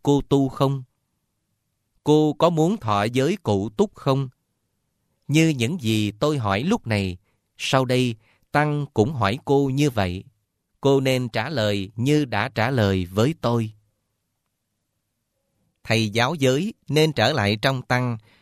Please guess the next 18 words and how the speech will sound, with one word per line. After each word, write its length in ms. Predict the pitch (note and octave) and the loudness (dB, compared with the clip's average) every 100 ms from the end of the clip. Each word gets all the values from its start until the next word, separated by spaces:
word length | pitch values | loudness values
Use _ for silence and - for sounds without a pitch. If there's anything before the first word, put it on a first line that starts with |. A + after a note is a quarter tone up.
| _ | _
đứng 220 | C3+ F3 A3 | 0 0 -2
thẳng 400 | A2 G2 A2+ A3 - | -2 -2 -2 -8 -6
bạch: 240 | G#2 F#2+ _ _ _ _ _ _ _ _ - | -4 -4 _ _ _ _ _ _ _ _ 2
"Tôi 300 | D3+ D3 A2+ | 4 4 2
đã 220 | A2 C3+ | -2 0
hỏi 240 | G#2+ G2+ | 0 0
rồi." 400 | D#3 G2+ F#2+ F2 - _ _ _ _ _ _ _ | 0 -2 -2 -4 -10 _ _ _ _ _ _ _
Thầy 300 | - A2+ A2 - | -2 0 0 0
Yết 180 | G3+ - | -2 -2
Ma 460 | C3 B2+ B2 A2 C3 | -2 -2 -2 -4 0
nên 320 | D3 C#3 A2+ | 0 2 0
bạch 160 | A#2 - - | -2 -4 -4
Tăng: 240 | B2 A#2+ - _ _ _ _ _ _ _ _ _ _ _ _ | -2 -4 -10 _ _ _ _ _ _ _ _ _ _ _ _
"A 300 | C#3 D3+ D3 | -2 0 0
Di 280 | C#3 D3+ C#3+ | 2 2 2
Tăng 420 | C#3 C#3 C3+ C3+ | 0 -2 -2 -4
lắng 260 | B2 F3+ C#3 | -4 -2 0
nghe, 300 | C3 B2+ | 0 0